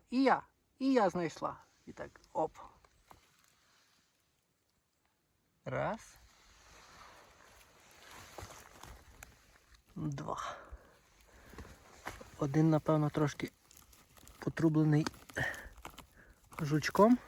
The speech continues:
Отут. Ну, ми його обробимо і все буде добре. І другий.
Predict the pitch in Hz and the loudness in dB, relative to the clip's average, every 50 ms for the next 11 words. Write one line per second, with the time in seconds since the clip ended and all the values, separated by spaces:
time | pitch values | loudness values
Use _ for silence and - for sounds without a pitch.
0 | - - - - _ _ _ _ - - - - - - - 73 73 - - - | -20 -20 -20 -20 _ _ _ _ -20 -20 -18 -16 -16 -14 -12 -14 -14 -14 -16 -20
1 | - - _ _ _ _ _ - _ _ _ _ _ _ _ _ _ _ _ _ | -20 -20 _ _ _ _ _ -20 _ _ _ _ _ _ _ _ _ _ _ _
2 | _ _ _ _ _ _ _ _ - 165 170 - _ _ - _ - - - - | _ _ _ _ _ _ _ _ -8 -8 -8 -8 _ _ -20 _ -20 -20 -20 -20
3 | - - - - - 160 151 147 147 135 143 - - - - - - - - - | -20 -20 -20 -14 -6 -4 -2 -2 -2 -2 -4 -6 -6 -8 -20 -20 -20 -20 -20 -20
4 | - - - - - - - 156 156 160 165 165 175 175 180 170 160 143 - - | -20 -20 -20 -20 -12 -8 -6 -6 -4 -2 0 2 2 2 2 0 -2 -4 -8 -12
5 | - - 143 - - - 156 160 165 170 160 165 156 147 - - - - - - | -12 -10 -10 -10 -6 -6 -6 -6 -6 -6 -6 -4 -6 -6 -8 -14 -18 -18 -18 -18
6 | - - - - - - - - - _ _ _ - - - 139 135 139 165 180 | -18 -18 -20 -20 -18 -20 -20 -20 -20 _ _ _ -16 -10 -8 -6 -4 -2 0 0
7 | 226 254 247 - - - - - - _ - - - - - - - - - - | 0 0 -2 -6 -16 -20 -20 -20 -20 _ -20 -20 -20 -20 -20 -20 -20 -20 -20 -20
8 | - - - - - - - - 165 143 139 147 165 190 202 196 220 226 226 | -20 -20 -20 -20 -20 -20 -16 -12 -10 -6 -4 0 2 2 4 4 2 0 0